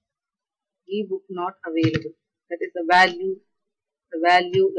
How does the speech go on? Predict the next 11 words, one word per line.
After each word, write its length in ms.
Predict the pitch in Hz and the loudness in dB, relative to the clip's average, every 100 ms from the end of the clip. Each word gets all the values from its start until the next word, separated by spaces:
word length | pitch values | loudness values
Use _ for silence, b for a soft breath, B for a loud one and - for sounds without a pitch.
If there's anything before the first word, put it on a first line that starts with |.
| 185 | 0
is 80 | 202 _ _ _ _ _ _ _ _ _ - | -2 _ _ _ _ _ _ _ _ _ -6
ebook 280 | 214 226 247 | -4 -2 -4
not 220 | 190 180 170 170 | -4 -4 -4 -6
available, 460 | 165 170 165 165 165 _ _ _ _ _ _ _ _ _ _ _ _ _ 185 | -2 -2 -2 -4 -8 _ _ _ _ _ _ _ _ _ _ _ _ _ -4
ebook 320 | 196 196 202 | -2 -2 -2
not 200 | 196 190 - | -4 -4 -4
available, 420 | 165 156 - - _ - | -10 -12 -18 -20 _ -6
ebook 300 | 202 202 220 - | -4 0 0 0
is 120 | 214 - | 0 0
available. 460 | 170 175 170 160 170 | 0 0 0 -2 -4
It 120 | 175 | -2